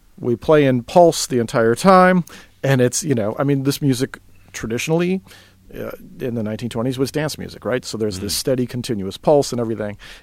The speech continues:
Speaker 1: And with, with this, because it is more mass-like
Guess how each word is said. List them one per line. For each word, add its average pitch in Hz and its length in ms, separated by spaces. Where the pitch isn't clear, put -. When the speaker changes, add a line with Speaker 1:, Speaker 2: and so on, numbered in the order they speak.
Speaker 1:
And 135 280
with, 135 300
with 127 320
this, 156 340
because 151 460
it 131 100
is 120 200
more 117 420
mass-like 104 1040